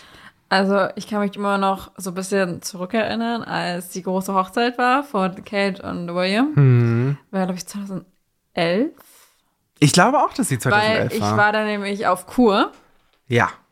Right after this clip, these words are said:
Speaker 1: Und das war ja ein großes Thema. Und ich glaub, ich hab die auch damals so ein bisschen in diesem tollen Kurzimmer geguckt, was ich
Speaker 2: Warst du Leontine von Schmetto?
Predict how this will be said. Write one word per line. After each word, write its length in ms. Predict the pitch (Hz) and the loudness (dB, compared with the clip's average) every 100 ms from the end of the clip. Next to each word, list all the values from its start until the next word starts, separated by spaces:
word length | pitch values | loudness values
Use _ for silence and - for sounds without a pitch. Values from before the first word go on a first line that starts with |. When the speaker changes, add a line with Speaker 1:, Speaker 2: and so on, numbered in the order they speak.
| _ - | _ 0
Speaker 1:
Und 400 | 226 226 240 220 | 4 4 2 -2
das 160 | - | -2
war 80 | 202 | 2
ja 100 | 185 180 | 2 0
ein 120 | 196 | -6
großes 720 | 202 220 262 262 247 240 214 202 | 2 6 6 6 4 2 -2 -2
Thema. 420 | - 185 185 180 | -2 0 0 -2
Und 40 | |
ich 80 | 196 | 0
glaub, 140 | 233 233 | -2 -2
ich 100 | 254 | -10
hab 100 | - | -10
die 160 | - 190 | -6 -6
auch 100 | - | 0
damals 360 | 214 185 180 | 0 2 -2
so 60 | 185 | -6
ein 60 | |
bisschen 340 | 180 - 220 214 - - - | -8 -4 -4 -4 -10 -20 -4
in 80 | 196 | 0
diesem 300 | 196 196 - - - | 2 0 -4 -16 -8
tollen 580 | - 247 233 254 240 - | 2 4 6 2 -2 -6
Kurzimmer 1040 | - 254 247 240 - - - 220 202 190 | -4 0 2 2 2 -4 -2 0 0 -2
geguckt, 540 | 190 - 208 220 - 190 | -4 -4 -4 -6 -10 -6
was 180 | 196 | -6
ich 120 | 196 - - - | -6 -14 -20 -10
Speaker 2:
Warst 340 | - 120 - - | 2 2 2 2
du 120 | 165 | 4
Leontine 540 | 165 160 151 - 156 151 | 4 2 0 0 -2 0
von 200 | 143 135 | -2 -2
Schmetto? 540 | - 147 - 107 | 0 -2 -2 -2